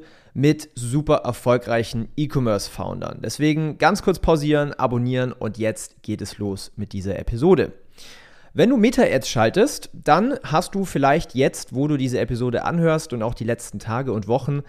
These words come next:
ein riesig fettes Problem gemerkt in deinen Ads, in deiner Performance vor allen Dingen, dass irgendwie,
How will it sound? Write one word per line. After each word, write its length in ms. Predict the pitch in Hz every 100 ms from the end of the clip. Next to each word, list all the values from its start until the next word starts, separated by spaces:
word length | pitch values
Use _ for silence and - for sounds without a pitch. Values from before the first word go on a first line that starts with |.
| - - - -
ein 220 | 127 131
riesig 560 | 127 147 185 175 170 -
fettes 560 | - - 151 151 139 -
Problem 580 | - 127 117 175 269
gemerkt 460 | 147 113 110 156 -
in 140 | 127
deinen 280 | 110 104 104
Ads, 520 | 104 135 - - - _ _
in 140 | - 117
deiner 200 | 107 104
Performance 640 | - - 202 220 120 101
vor 160 | - 92
allen 160 | 104
Dingen, 280 | 101 143 262 - - - - _ -
dass 220 | 151 151
irgendwie, 640 | - 277 233 170 202 208